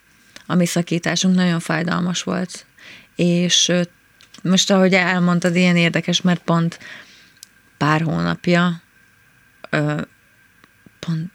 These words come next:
amikor még lehetett éttermekben ülni, akkor, akkor, akkor találkoztam vele, mert idejött. Egyébként ő utána utazott a világban, és élt Abu Dhabiban, és, ö,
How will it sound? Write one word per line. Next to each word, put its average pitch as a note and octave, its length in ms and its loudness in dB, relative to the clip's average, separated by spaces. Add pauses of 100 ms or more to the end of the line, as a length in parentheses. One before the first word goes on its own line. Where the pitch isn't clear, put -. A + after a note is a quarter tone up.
amikor E3 360 0
még E3 180 -2
lehetett D#3+ 360 -4
éttermekben D3 560 -4
ülni, E3+ 240 2
akkor, - 260 -6
akkor, - 380 -4
akkor - 300 -8
találkoztam C#3 640 -6
vele, D#3 120 -4
mert E3 240 -4
idejött. D#3+ 600 -6
Egyébként F#3 600 2
ő F#3+ 280 2
utána F#3 600 2
utazott E3+ 520 0
a D#3+ 40 0
világban, E3 520 0
és E3 200 2
élt E3 380 -2 (720)
Abu E3 240 0
Dhabiban, E3+ 500 2
és, E3+ 460 -2
ö, D#3+ 440 -6